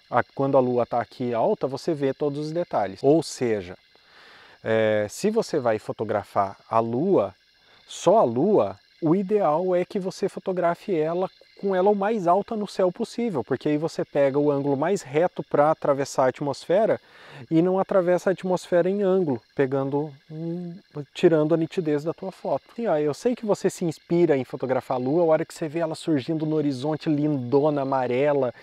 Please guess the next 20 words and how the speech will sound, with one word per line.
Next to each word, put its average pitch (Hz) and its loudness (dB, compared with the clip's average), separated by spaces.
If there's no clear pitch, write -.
meio 135 2
avermelhada, 131 0
assim, 131 -6
subindo, 135 -4
e, 147 -6
ah, 165 -8
que 165 0
cenário 156 0
lindo. 147 0
Mas 147 0
essa 170 -2
não 165 2
é 151 2
a 139 0
melhor 120 2
posição 110 -4
pra 113 -8
você 107 -8
fotografar 110 -2
ela, 98 -2